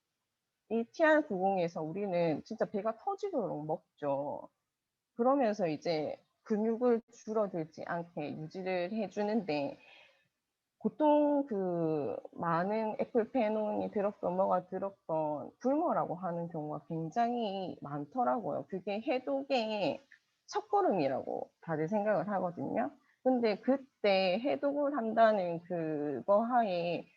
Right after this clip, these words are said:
우리가 굶으면서 잃는 것들이 너무 많아요. 왜냐하면, 음, 일단 첫 번째로 근육이 빠지고, 어, 영양제를 근데 보통 먹겠지만 그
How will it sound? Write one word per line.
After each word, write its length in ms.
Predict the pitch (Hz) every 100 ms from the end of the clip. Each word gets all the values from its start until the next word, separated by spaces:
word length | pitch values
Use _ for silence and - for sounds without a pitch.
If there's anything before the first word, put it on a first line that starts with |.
| _
우리가 320 | - 214 214 202
굶으면서 1040 | 240 285 285 208 165 175 175 156 156 - -
잃는 380 | 269 285 311
것들이 460 | 320 - - 180 160
너무 320 | 147 160 190
많아요. 520 | 165 139 135 - - -
왜냐하면, 800 | 180 185 208 214 180 175 170 - _ _ _ _ _ -
음, 420 | 185 185 175 170 - _ -
일단 320 | 240 247 240
첫 180 | 302 -
번째로 400 | 269 - 175 170
근육이 360 | - 185 214 220 -
빠지고, 560 | 170 151 - - - 339 _ _ _ _ _ _
어, 440 | - 170 160 151 139
영양제를 1040 | 170 180 233 269 269 247 185 165 147 110 -
근데 240 | 185 165
보통 580 | - 165 - 214 196 165 _ _ _ _ _ _
먹겠지만 1300 | - 160 - 277 277 - 269 226 170 160 156 131 - - -
그 580 | 208 185 160 147 107